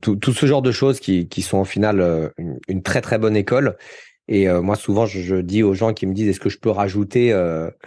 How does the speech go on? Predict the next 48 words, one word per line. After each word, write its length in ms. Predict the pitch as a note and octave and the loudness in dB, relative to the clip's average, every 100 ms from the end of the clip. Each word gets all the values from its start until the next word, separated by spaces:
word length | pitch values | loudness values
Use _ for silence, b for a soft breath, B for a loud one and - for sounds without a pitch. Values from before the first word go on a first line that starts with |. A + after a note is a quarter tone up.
| B B B B - | B B B B -2
euh, 100 | G2+ | 0
dans 120 | G2+ | 2
mon 160 | G2+ G#2 | 2 2
entraînement, 600 | G#2 A2 G#2 A2+ B2 G#2+ | 0 -2 0 2 2 2
qu'est-ce 160 | G#2 | -2
que 80 | - | -4
tu 100 | G#2 | -2
me 60 | G#2 | -2
conseilles 500 | G2 - A2+ A2+ G2 | -2 0 2 2 0
si 160 | - | -2
je 60 | F#2+ | -2
vais 80 | G2+ | 0
à 60 | |
la 120 | F#2+ F#2 | 2 0
salle, 420 | - G#2+ A2 G#2+ | 2 2 2 2
euh, 140 | F#2 | -2
de 120 | F2+ | -4
pousser 280 | F#2 F#2 - | -6 -4 0
de 60 | G2 | 0
la 80 | F#2+ | 0
fonte, 300 | - A2 - | -2 -4 -2
et 40 | |
cetera » 540 | G#2 F#2 G#2 C3 C#3+ - | -4 -2 2 2 0 -4
Et 80 | G#2 | -8
je 80 | F#2+ | -2
dis, « 100 | A2+ | -2
Écoute, 200 | A2 A2 | 0 0
regarde, 300 | G#2+ G#2 F#2+ | 2 2 2
déjà, 320 | G#2+ A#2+ A#2 _ | 0 0 -2 _
pousse 240 | - D#3 - | -6 -4 -2
le 60 | |
poids 160 | B2 C#3 | 0 0
de 80 | - | 0
ton 180 | B2 A2 | -2 0
corps, 400 | B2+ D3+ B2 b b b b _ | 0 0 -2 b b b b _
et 60 | A2+ | -6
puis 160 | - A2+ | 0 0
après, 220 | G#2 A#2+ | 0 -2
on 100 | A2 | 2
verra, 420 | G#2+ G2 A2+ G#2+ | 2 2 4 4
euh, 200 | F2 F2 | 2 -2
si 220 | - - G#2+ | -6 -2 0
on 80 | |
rajoute, 380 | G2+ G2 A2+ A2+ | 2 0 -2 0
euh, 320 | G#2 F#2+ F2+ - | 2 2 0 -2
de 120 | A2 | 0
la 120 | G2+ | 0
fonte. » 360 | - F2 D2+ | -2 -8 -10